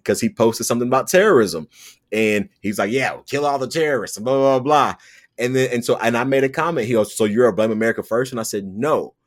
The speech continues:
but I'm saying that America's hands are not clean in this." And since then, I, I gave him, like, like, "Hey,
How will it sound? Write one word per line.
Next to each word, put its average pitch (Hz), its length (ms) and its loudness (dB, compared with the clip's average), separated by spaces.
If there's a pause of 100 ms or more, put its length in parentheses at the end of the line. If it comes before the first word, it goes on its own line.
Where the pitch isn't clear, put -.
(260)
but 113 560 0 (280)
I'm 107 200 -8
saying 123 400 -4
that 98 160 -4
America's 98 520 -2
hands 101 300 -2
are 87 60 -2
not 82 200 -8
clean 135 260 0
in 139 140 2
this." 160 260 4 (400)
And 101 120 -4
since - 400 0
then, 120 300 -2 (760)
I, 101 200 -4
I 98 120 0
gave 117 320 4
him, 113 120 0
like, 101 240 -2
like, 95 200 -6
"Hey, 110 300 -4